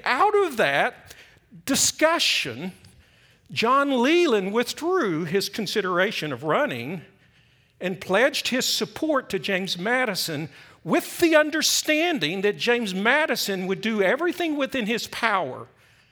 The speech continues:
to guarantee religious freedom.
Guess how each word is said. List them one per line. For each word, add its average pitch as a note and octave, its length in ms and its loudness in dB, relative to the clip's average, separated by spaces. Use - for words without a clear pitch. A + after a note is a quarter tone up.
to G3+ 100 -2
guarantee A3 960 0
religious F3 520 -4
freedom. C#3 500 -12